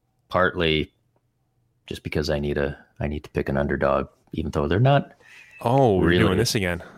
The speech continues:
Speaker 1: An underdog. Yeah. Uh, but, well, it's weird. Like, we, we, we've made it through the first round, even though we've still got one game seven. We made it through the first round with no upsets,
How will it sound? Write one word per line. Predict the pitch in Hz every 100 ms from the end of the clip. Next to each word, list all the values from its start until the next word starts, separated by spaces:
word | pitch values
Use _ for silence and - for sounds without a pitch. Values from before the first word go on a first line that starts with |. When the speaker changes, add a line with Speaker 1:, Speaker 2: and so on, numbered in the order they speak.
| - -
Speaker 1:
An | 69
underdog. | 80 78 71 71 69 - - 98
Yeah. | 92 87 - -
Uh, | 92 95 104 -
but, | 135 - - -
well, | 190
it's | 180 175
weird. | 269 269 131
Like, | 131
we, | 139 190 196 - - -
we, | 143 151
we've | 143 139 151 123
made | 127 185 208
it | - -
through | 143 143
the | 117
first | - 117 113 - 92
round, | 95 92 71
even | 85
though | 87
we've | 85 80
still | 92
got | 80 76
one | 82 85
game | 71
seven. | - 110 98 80
We | 127
made | 190 220
it |
through | 143
the | 127
first | 120 101
round | 101 80
with | 78
no | 85 82 -
upsets, | 95 - - - -